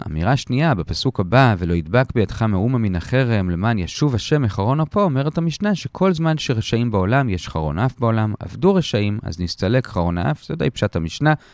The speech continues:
זה הסעיף החמישי. ועד כאן המשנה, ואת הגמרא לגבי זה נחלק לשמונה סעיפים. הסעיף הראשון זה ברייתא שמביאה דינים ומקורות לגבי המדיחים,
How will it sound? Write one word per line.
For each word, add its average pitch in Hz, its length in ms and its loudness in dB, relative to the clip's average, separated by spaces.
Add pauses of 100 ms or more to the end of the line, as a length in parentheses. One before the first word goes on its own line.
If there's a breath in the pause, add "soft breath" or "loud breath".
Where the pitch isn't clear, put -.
(160 soft breath)
זה 127 160 4
הסעיף - 320 0
החמישי. 98 480 0 (420 soft breath)
ועד 151 360 2
כאן 127 320 2
המשנה, 87 640 0
ואת 104 200 -2
הגמרא 143 320 2
לגבי 147 360 4
זה 123 100 2
נחלק 135 600 4
לשמונה 110 460 2
סעיפים. 85 540 -2 (520 soft breath)
הסעיף 196 360 4
הראשון 147 340 4
זה 110 120 0
ברייתא 139 400 4
שמביאה 110 480 2
דינים 127 360 2
ומקורות 123 760 4
לגבי 98 440 4
המדיחים, 95 800 2